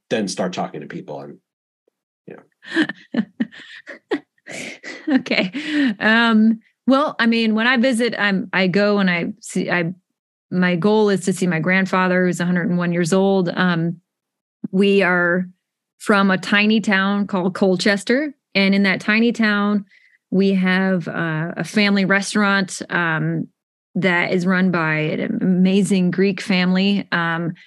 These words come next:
Speaker 2: and so it's called Family Pizza, and that's, that's where we go. That's where my grandpa likes to go. Uh, it's the best people in the world. Um, we grew up with, with their,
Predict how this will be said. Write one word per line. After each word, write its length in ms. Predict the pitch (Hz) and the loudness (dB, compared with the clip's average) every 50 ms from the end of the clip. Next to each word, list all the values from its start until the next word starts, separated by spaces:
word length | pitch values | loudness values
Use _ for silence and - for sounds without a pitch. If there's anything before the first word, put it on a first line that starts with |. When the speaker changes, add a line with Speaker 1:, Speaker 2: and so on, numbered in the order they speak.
| - - - - _ _ _ _ _ _ _ _ - | -20 -20 -20 -20 _ _ _ _ _ _ _ _ -4
Speaker 2:
and 520 | - 190 190 185 185 185 180 175 175 175 165 | 0 2 2 2 2 2 0 0 -2 -2 -4
so 320 | - - 185 185 180 175 | 0 0 0 2 2 0
it's 120 | 175 185 | 0 -2
called 240 | - - 180 180 180 | -2 -2 -2 -2 0
Family 300 | 180 196 190 190 190 185 | 0 0 2 2 2 2
Pizza, 480 | 175 202 185 165 180 - 190 202 214 - - | 2 0 0 0 0 0 0 0 0 -2 -2
and 180 | 190 185 185 180 | 0 0 2 2
that's, 380 | 180 180 180 180 - - - | 0 0 -2 -4 -8 -8 -6
that's 260 | - 185 185 190 185 | -2 -2 -2 0 0
where 80 | 196 202 | 0 0
we 80 | 214 233 | 2 2
go. 240 | 240 311 254 175 180 185 | 2 2 0 0 0 0
That's 180 | 185 190 185 190 | 0 0 0 0
where 80 | 196 | 0
my 120 | 190 190 185 | 0 0 2
grandpa 260 | 190 196 202 196 202 | 2 0 0 0 0
likes 260 | 190 196 196 190 190 | 0 0 0 -2 0
to 40 | - | 0
go. 360 | 196 202 196 202 202 202 - - | 0 0 2 0 0 -2 -4 -2
Uh, 240 | - 185 170 165 175 | -2 0 0 0 -2
it's 200 | - 156 156 - | -2 -4 -6 -4
the 100 | - 190 | -4 -2
best 260 | 175 175 185 196 190 - | 0 0 0 0 0 0
people 300 | 220 220 202 202 202 202 | 0 0 2 2 0 2
in 80 | 196 | 2
the 80 | 190 185 | 2 2
world. 480 | 180 190 190 190 190 190 190 190 190 | 2 2 2 2 2 2 2 0 -2
Um, 580 | - - - - - - 165 165 160 151 170 180 - 233 | -4 -4 -6 -4 -4 -4 -2 -2 -2 -2 -2 -2 -2 0
we 120 | 175 185 | 0 0
grew 260 | 156 175 180 185 196 | 0 2 2 2 2
up 160 | 196 190 - | 2 0 0
with, 400 | 196 185 180 180 185 - - - _ _ | -2 -2 -2 -2 -6 -12 -20 -20 _ _
with 300 | - 180 180 165 - - | -2 -2 -2 -2 -4 -4
their, 320 | - 180 175 170 170 160 | -2 0 0 0 0 -2